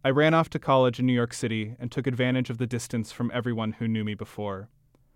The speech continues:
I still kept the fact I now dated men a secret from my friends and family. I think I didn't want to destroy whatever perception they had of me in their heads.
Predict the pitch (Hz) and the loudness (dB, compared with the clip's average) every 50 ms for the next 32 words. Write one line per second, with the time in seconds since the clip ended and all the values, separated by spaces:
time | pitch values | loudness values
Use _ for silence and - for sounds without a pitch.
0 | _ _ _ _ _ _ - - 127 - - - 156 135 - 180 156 - - 151 | _ _ _ _ _ _ -6 -4 -4 -4 0 0 0 0 2 0 -2 0 -2 -6
1 | - - 147 131 127 120 - - - - - 127 120 120 120 123 117 123 120 120 | -2 0 2 2 2 0 -4 -16 -16 -8 -4 -2 0 0 0 0 0 0 0 -2
2 | 120 107 104 113 113 113 110 110 98 117 - - - 139 127 - 123 110 - - | -2 -2 -2 -2 -2 0 -2 -2 -4 -6 -8 -6 -4 -4 -4 -4 -6 -8 -6 -6
3 | 113 110 110 107 - 117 110 107 101 110 107 - - 110 107 107 107 104 92 92 | -6 -6 -6 -6 -6 -4 -4 -4 -4 -6 -8 -8 -8 -8 -6 -6 -6 -8 -10 -14
4 | 123 _ _ _ _ _ _ _ _ _ _ _ _ _ _ _ - - 131 - | -18 _ _ _ _ _ _ _ _ _ _ _ _ _ _ _ -4 -2 0 2
5 | 165 160 165 156 139 151 147 151 - 143 139 135 120 135 127 - - - 127 120 | 2 4 4 4 4 4 2 2 2 2 2 2 2 0 -4 -4 -4 0 0 2
6 | 120 117 117 117 117 113 120 120 - 123 117 - - 123 117 - - 127 117 107 | 2 2 2 0 0 -2 -4 -4 -4 -8 -6 -2 -2 -2 -2 -2 -4 -4 -4 -4
7 | 107 104 - 117 113 110 110 101 107 107 101 101 101 101 98 98 - - 110 101 | -4 -4 -4 -4 -2 -2 -4 -4 -6 -6 -6 -6 -8 -8 -10 -12 -10 -10 -10 -10
8 | 101 98 - - - - | -10 -14 -18 -20 -20 -20